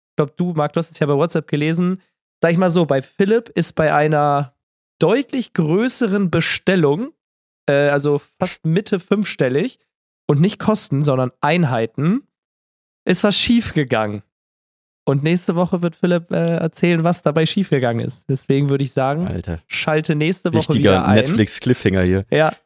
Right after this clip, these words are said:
Speaker 1: <laughs> schalte nächste Woche wieder ein, wenn Philipp von seiner Bredouille erzählt. Und ansonsten, wenn ihr Bock habt, mit uns zu connecten,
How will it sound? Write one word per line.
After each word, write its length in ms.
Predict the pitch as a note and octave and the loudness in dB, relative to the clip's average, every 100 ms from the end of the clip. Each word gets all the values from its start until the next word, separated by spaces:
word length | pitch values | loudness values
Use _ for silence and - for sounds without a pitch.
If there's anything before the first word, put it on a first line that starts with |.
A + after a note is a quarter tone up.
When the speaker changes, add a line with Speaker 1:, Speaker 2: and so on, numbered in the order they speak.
| _ | _
Speaker 1:
<laughs> 360 | G#3+ - G3 F#3 | -4 -2 -2 -2
schalte 380 | - F3+ F#3 D#3 | 0 0 2 2
nächste 320 | E3+ G#3 F#3+ | 2 2 2
Woche 260 | F3 F3 D#3+ | 2 2 2
wieder 240 | D#3+ D3 | 2 2
ein, 340 | D3+ E3+ G3+ - _ _ _ - | 2 0 -2 -6 _ _ _ -4
wenn 160 | C#3 | -4
Philipp 420 | C#3+ F3+ E3+ E3+ _ _ _ | -2 0 0 -2 _ _ _
von 100 | C#3+ C#3 | -2 0
seiner 400 | C#3 C#3 C3+ - - | 0 0 -2 -6 -6
Bredouille 600 | C3+ C#3 B2+ D#3 F3 C3+ | -2 -2 0 2 2 2
erzählt. 680 | A#2 A#2 - B2 C3 B3 - _ _ _ _ _ _ _ _ | -2 -4 -4 -2 -2 -4 -8 _ _ _ _ _ _ _ _
Und 120 | E3+ E3+ | 0 2
ansonsten, 680 | D#3 F#3 A#3+ - G#3 G#3 - _ _ - | 2 2 0 -4 -4 -4 -8 _ _ -8
wenn 240 | C3+ F3+ | -2 0
ihr 100 | F3+ | 0
Bock 180 | E3 E3 | 0 -2
habt, 320 | D3+ D3+ _ _ _ _ | -2 -4 _ _ _ _
mit 100 | D3 | -2
uns 240 | E3+ D#3+ - | 0 -2 -2
zu 100 | D3 | -4
connecten, 680 | - E3+ F#3 - E3 E3 | -4 -2 -4 -4 -4 -2